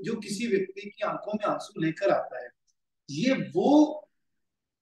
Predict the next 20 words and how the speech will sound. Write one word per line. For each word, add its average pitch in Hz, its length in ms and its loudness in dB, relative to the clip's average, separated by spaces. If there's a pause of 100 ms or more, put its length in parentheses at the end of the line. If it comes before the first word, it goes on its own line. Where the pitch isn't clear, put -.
(100)
energy 202 400 2
field 202 520 0
है - 280 -2 (160)
जो 254 120 0
आपकी - 680 -2
overthinking 220 880 -2
को 269 100 -2
stop - 580 0
करता - 360 -2
है, - 80 -8 (400)
आपको 214 380 2
चीजें 214 380 -8
let - 320 4
go 277 120 2
करने 190 360 -2
में 208 120 0
आपकी 226 320 -4
मदद 190 300 0
करता 143 360 -4
है। - 80 -6